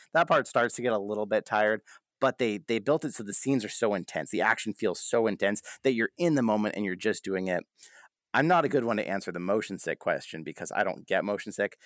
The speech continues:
It is pretty intense. I feel like if you have motion sickness, take it slow if you try this game, but it seems to really work well. Uh,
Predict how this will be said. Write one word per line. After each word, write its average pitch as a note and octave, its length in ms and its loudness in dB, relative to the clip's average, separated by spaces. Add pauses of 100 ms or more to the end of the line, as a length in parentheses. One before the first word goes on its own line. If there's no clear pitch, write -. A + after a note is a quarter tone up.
It D#3+ 120 4
is F#3+ 120 4
pretty F#3 260 2
intense. A2+ 360 -2
I A2 100 0
feel F3 260 -2
like E3+ 140 2
if D#3 120 -8
you D#3+ 80 2
have C#3+ 100 4
motion C#3+ 240 -2
sickness, C3+ 320 -4
take D#3+ 240 -2
it C#3+ 140 2
slow B2+ 480 2 (280)
if B2 140 -2
you C#3+ 80 0
try B2+ 220 4
this B2+ 140 0
game, C3 340 -2 (280)
but A#2 120 0
it A3 100 2
seems F3+ 680 0 (300)
to C3+ 200 0
really C3 540 -2
work A#2+ 320 2
well. A2 420 4 (640)
Uh, F2+ 340 4